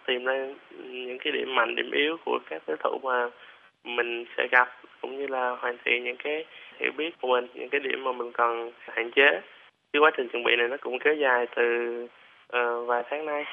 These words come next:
và Liêm cũng hy vọng là nó sẽ là một cái tiền đề tốt để mà mình đạt kết quả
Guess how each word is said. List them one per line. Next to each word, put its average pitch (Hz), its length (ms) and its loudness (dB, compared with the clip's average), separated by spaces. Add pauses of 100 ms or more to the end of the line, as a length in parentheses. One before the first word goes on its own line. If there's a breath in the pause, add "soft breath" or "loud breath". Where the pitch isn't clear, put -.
và 127 100 -4
Liêm 131 140 -6
cũng 127 180 -6
hy 135 120 -4
vọng 120 280 2
là 120 160 0
nó 131 140 -6 (100)
sẽ 123 80 0
là 123 80 -2
một 120 140 -8
cái 139 100 -2 (120)
tiền 123 120 -6
đề 117 80 4 (140)
tốt 151 260 0
để 123 160 -2
mà 123 80 -6
mình 117 200 -4
đạt 113 200 0
kết - 120 -16
quả 123 140 -6